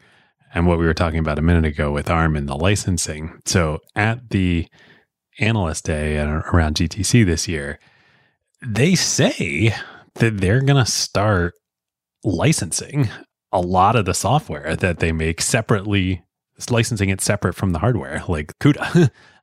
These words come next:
And, uh, there's a quote from Jensen here. "The important thing about our software is that it's built on top of our platform. It means that it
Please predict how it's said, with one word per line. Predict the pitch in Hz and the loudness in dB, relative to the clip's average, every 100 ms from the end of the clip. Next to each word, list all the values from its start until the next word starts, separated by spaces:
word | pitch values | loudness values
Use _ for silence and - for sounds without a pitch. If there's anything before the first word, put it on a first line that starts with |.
| - | -4
And, | 92 82 82 | 0 0 0
uh, | 78 | 0
there's | 78 80 | -2 -4
a | 82 107 | -6 -8
quote | - 107 - | -2 -2 0
from | 87 | -2
Jensen | 90 87 90 | -2 -2 -2
here. | 82 78 _ _ _ _ - | -2 -4 _ _ _ _ -2
"The | 98 | 0
important | 101 170 226 185 | 2 2 2 0
thing | - 139 | 0 2
about | 120 101 87 | 2 2 0
our | 85 | 0
software | - 85 80 95 76 90 95 - - - | -2 -2 -2 -4 -2 -2 -2 -6 -20 -4
is | 98 87 | -2 2
that | 92 | 2
it's | 87 - | 0 0
built | 107 95 - | -2 -2 0
on | 98 90 | -2 -2
top | - 101 90 | -4 -4 -2
of | 98 | -2
our | |
platform. | 98 170 175 - - - - _ _ _ _ _ _ _ | -2 -2 -4 -8 -16 -18 -20 _ _ _ _ _ _ _
It | 117 113 | -2 0
means | 107 107 98 | 2 2 0
that | - 82 | -2 -2
it | 87 | -4